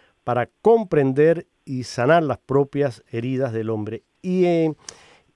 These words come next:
y él decía algo muy interesante.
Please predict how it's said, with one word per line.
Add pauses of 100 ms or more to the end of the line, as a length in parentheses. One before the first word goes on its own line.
y
él
decía (960)
algo
muy
interesante.